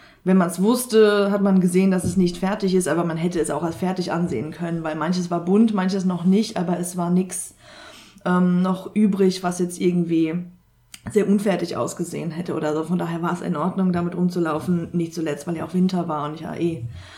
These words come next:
langärmelige Sachen die ganze Zeit anhatte. Ähm, ja. Aber natürlich bin ich umso froher, dass es jetzt endlich zumindest einmal weiterging. Mal gucken, was die nächsten Wochen bringen. Der nächste Termin ist in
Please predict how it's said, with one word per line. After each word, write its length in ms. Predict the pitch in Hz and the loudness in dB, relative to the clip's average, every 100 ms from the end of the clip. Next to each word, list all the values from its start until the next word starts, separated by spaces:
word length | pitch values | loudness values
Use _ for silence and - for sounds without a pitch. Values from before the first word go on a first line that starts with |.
| - | -14
langärmelige 540 | - 175 123 156 165 170 | -6 -4 -4 -6 -6 -6
Sachen 260 | 143 175 | -6 -6
die 80 | 165 | -6
ganze 300 | - - 185 | -6 -10 -10
Zeit 240 | - 175 | -6 -6
anhatte. 640 | 175 165 175 175 180 190 - _ - - - - _ _ - | -4 -6 -6 -4 -4 -4 -8 _ -20 -20 -20 -20 _ _ -2
Ähm, 580 | 190 180 180 180 180 - _ _ _ _ - | 0 2 2 2 0 -6 _ _ _ _ -2
ja. 340 | 190 131 - - _ _ _ _ | 0 0 -4 -16 _ _ _ _
Aber 300 | 202 190 180 | 0 2 2
natürlich 320 | 180 180 190 | 2 2 0
bin 120 | 185 180 | 2 -2
ich 100 | 180 | 0
umso 220 | 185 180 | 0 0
froher, 360 | 175 196 196 185 | -2 -6 -4 -2
dass 160 | 175 | -2
es 180 | 170 170 | -4 -4
jetzt 460 | 190 185 - - - | -6 -6 -8 -14 -8
endlich 600 | 196 214 202 196 - - | 0 2 2 0 0 -8
zumindest 440 | - 208 226 220 - | -2 4 4 4 2
einmal 500 | 208 226 240 240 247 | 4 4 4 4 4
weiterging. 540 | 226 233 240 220 247 220 | 4 4 2 2 2 2
Mal 100 | 175 | 0
gucken, 260 | 196 202 | -2 -2
was 140 | 180 180 | 0 0
die 80 | 190 | 0
nächsten 300 | 180 180 185 | 0 0 -2
Wochen 260 | 175 175 180 | 0 2 2
bringen. 300 | 180 247 254 | 2 0 0
Der 100 | 214 | 0
nächste 320 | 202 202 202 | -2 -4 -4
Termin 380 | 202 196 208 214 | -2 0 2 0
ist 160 | 196 | -2
in 340 | 208 202 208 | 0 0 -2